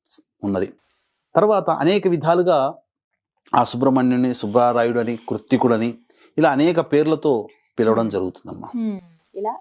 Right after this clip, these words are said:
Speaker 2: పేర్లన్నీ అలా వచ్చాయి. గురుగారు, మరి సుబ్రహ్మణ్య స్వామికి అంటే కుమారస్వామి రూపానికి చూస్తాం మనం, నెమలి వాహనంగా చూస్తాం, అలాగే కోడి కూడా చెప్తూ ఉంటారండి. ఎందుకు ఈ రెండు,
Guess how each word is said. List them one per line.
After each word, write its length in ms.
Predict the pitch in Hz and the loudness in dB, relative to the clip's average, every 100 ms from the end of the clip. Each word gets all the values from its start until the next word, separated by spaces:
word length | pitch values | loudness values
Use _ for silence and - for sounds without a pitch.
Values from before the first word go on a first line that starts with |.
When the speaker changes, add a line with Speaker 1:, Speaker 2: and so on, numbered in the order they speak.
| - | -4
Speaker 2:
పేర్లన్నీ 380 | 202 196 190 190 | -4 -4 -8 -6
అలా 200 | 175 160 | -8 -10
వచ్చాయి. 420 | 156 - 147 269 | -14 -20 -6 -2
గురుగారు, 220 | 311 349 | 0 0
మరి 140 | 349 311 | 0 -4
సుబ్రహ్మణ్య 440 | 247 285 320 330 | -2 -4 -4 -10
స్వామికి 520 | - 294 254 262 339 | -6 -4 -4 -4 -6
అంటే 280 | 240 233 - | -4 -4 -4
కుమారస్వామి 600 | - 240 254 269 254 233 | -2 0 0 -2 -6 -6
రూపానికి 420 | 214 208 196 202 208 | -6 -8 -12 -8 -8
చూస్తాం 240 | 214 190 | -8 -10
మనం, 200 | 180 226 | -8 -2
నెమలి 280 | 233 302 330 | 0 0 2
వాహనంగా 460 | 262 240 233 233 233 190 | 0 0 -8 -10 -12 -14
చూస్తాం, 260 | - 202 - | -16 -14 -6
అలాగే 240 | 240 330 | -6 -6
కోడి 480 | 330 294 285 339 359 | -4 0 2 2 -2
కూడా 200 | 339 302 | -2 -4
చెప్తూ 360 | 294 - - | -4 -8 -8
ఉంటారండి. 440 | 233 208 196 185 190 | -8 -6 -8 -8 -8
ఎందుకు 360 | 226 302 370 | -6 -6 -4
ఈ 160 | 330 269 | -4 -2
రెండు, 460 | 240 240 247 233 | -4 -2 -2 -4